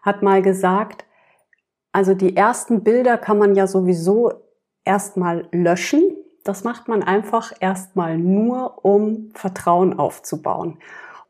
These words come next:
Wenn ich mir so meine Shootings anschaue mit meinen Kundinnen, dann danach, ja, wenn wir die Galerie dann durchgehen,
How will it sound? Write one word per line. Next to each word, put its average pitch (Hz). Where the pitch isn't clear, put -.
Wenn 196
ich 220
mir 220
so 214
meine 190
Shootings 208
anschaue 156
mit 185
meinen 185
Kundinnen, 165
dann 190
danach, 190
ja, 180
wenn 185
wir 180
die 180
Galerie 170
dann 165
durchgehen, 214